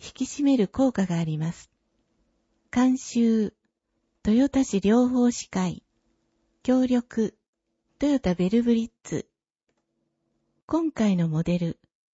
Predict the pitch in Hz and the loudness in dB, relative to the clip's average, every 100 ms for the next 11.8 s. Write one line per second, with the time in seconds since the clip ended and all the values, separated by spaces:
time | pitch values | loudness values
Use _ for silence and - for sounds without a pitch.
0 | _ _ 214 254 294 294 302 269 202 180 | _ _ -2 0 0 0 -2 -2 -2 -2
1 | 175 - 185 175 - 160 - _ _ _ | -2 -2 -2 -2 -6 -8 -8 _ _ _
2 | _ _ _ _ - 214 247 269 302 - | _ _ _ _ -6 0 2 2 -2 2
3 | 240 208 180 175 175 170 190 - _ _ | 2 4 2 0 0 0 -2 -6 _ _
4 | _ _ _ _ _ _ _ _ _ _ | _ _ _ _ _ _ _ _ _ _
5 | _ 247 269 277 262 262 247 240 233 - | _ -2 0 0 2 4 4 2 -2 0
6 | 226 220 214 208 _ _ - 202 - 277 | -2 0 -2 -4 _ _ -6 -6 0 0
7 | 294 254 190 175 165 165 156 160 - - | 2 2 2 0 -2 -2 -4 -4 -6 -14
8 | _ _ _ _ _ _ _ _ _ _ | _ _ _ _ _ _ _ _ _ _
9 | - - 294 - - 190 165 - - 185 | -10 -2 -2 -2 -2 0 0 -6 -8 -8
10 | - _ _ _ _ _ _ - 196 240 | -8 _ _ _ _ _ _ 0 2 6
11 | 269 262 254 247 - 175 160 139 | 4 4 0 -2 0 0 0 -2